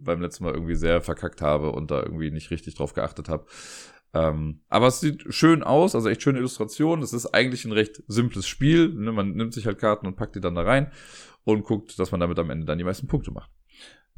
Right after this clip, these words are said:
Äh, ja, find ich cool, gefällt mir. Auf dem sechsten Platz ist ein, in Anführungszeichen, Partyspiel, und zwar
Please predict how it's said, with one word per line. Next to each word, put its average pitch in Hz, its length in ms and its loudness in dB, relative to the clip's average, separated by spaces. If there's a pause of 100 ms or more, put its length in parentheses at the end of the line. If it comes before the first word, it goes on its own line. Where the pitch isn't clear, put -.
Äh, 95 400 6
ja, 90 120 6 (240)
find 135 180 0
ich - 160 -10
cool, 113 260 2
gefällt 71 280 -4
mir. 50 120 -10 (640)
Auf - 140 6
dem 170 120 2
sechsten 185 320 4
Platz 139 420 4
ist - 380 2
ein, 127 260 4
in 101 300 2
Anführungszeichen, 113 640 2
Partyspiel, 113 580 0
und 95 80 -2
zwar 107 300 6